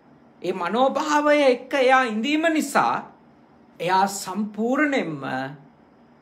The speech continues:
එ-, එ-, එයා කුසලය අකුසලය අඳුනගන්නේ නැති තත්ත්වයටපත් වෙනවා. සත්පුරුෂයව එයාට මගහැරෙනවා. සත්පුරුෂයාට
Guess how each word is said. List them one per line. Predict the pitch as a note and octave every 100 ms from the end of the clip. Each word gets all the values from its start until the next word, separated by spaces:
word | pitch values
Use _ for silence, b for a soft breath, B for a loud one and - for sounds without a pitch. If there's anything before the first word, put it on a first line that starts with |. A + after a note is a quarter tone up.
| _ _ _
එ-, | - B2 -
එ-, | C3 B2+
එයා | - B2+ B2 C3+ C3+ - -
කුසලය | - D3 - F3+ F#3 F3+
අකුසලය | D#3 D#3 - E3+ - E3 D#3
අඳුනගන්නේ | C#3+ C#3 D#3 E3+ D#3+ D3+ D3+ C#3+
නැති | C3+ C3+ C3 D#3
තත්ත්වයටපත් | D#3 D3 - D3+ - B2+ -
වෙනවා. | B2+ A2 - _ _ _ _ _ - _ _
සත්පුරුෂයව | - - E3 - _ A3 A#3 G#3+ A#3+ G#3 G3+ G3+ F3+
එයාට | F3+ F3 E3+
මගහැරෙනවා. | D#3 D3 C#3 D#3 C#3+ B2+ A2+ - - _ _ _ _ _ _ _ _ _ _ _ _ _ _ _ _ _ -
සත්පුරුෂයාට | - E3 - B3+ B3+ - B3 A#3+